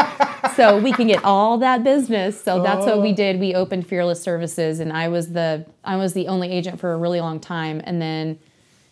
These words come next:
Speaker 1: when I started having babies in, um, I got married and then s-, always lived here, and then started having babies in, um, Rocky was born in fourteen.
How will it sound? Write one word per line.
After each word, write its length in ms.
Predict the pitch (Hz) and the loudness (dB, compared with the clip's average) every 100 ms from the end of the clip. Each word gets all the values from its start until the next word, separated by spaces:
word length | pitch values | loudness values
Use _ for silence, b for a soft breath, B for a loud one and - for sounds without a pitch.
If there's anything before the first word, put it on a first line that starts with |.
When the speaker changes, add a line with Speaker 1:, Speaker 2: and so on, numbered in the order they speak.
| b | b
Speaker 1:
when 120 | - 185 | -6 -6
I 40 | |
started 340 | 175 202 196 | -2 -2 -2
having 340 | 185 185 175 165 | -2 -4 -2 -2
babies 680 | 180 185 175 170 165 165 - | 0 0 0 -2 -4 -6 -10
in, 460 | 196 170 160 160 - | -6 -4 -2 -4 -6
um, 240 | 160 156 | -6 -4
I 60 | 170 | -4
got 140 | 175 | -2
married 340 | 180 165 165 | -2 -2 -2
and 180 | 165 165 | -4 -4
then 300 | 160 151 151 - _ | -4 -6 -8 -10 _
s-, 140 | - - _ - - | -20 -20 _ -20 -6
always 280 | 190 190 185 | -2 -2 -2
lived 180 | 196 - | -6 -4
here, 200 | 175 165 | -6 -4
and 120 | 170 | -4
then 140 | 160 | -6
started 320 | 156 175 170 160 | -6 -4 -4 -4
having 300 | 165 160 160 | -6 -6 -4
babies 520 | 165 165 165 165 151 | -4 -2 -2 -4 -8
in, 420 | - 165 156 156 - | -8 -6 -4 -6 -8
um, 600 | 156 151 151 147 147 147 _ _ _ _ _ _ _ _ _ _ _ | -8 -8 -8 -8 -10 -12 _ _ _ _ _ _ _ _ _ _ _
Rocky 200 | 196 170 | -4 -2
was 100 | 175 | -2
born 160 | 175 170 | -4 -4
in 80 | 160 | -4
fourteen. 600 | 185 170 170 165 151 | -6 -6 -4 -6 -6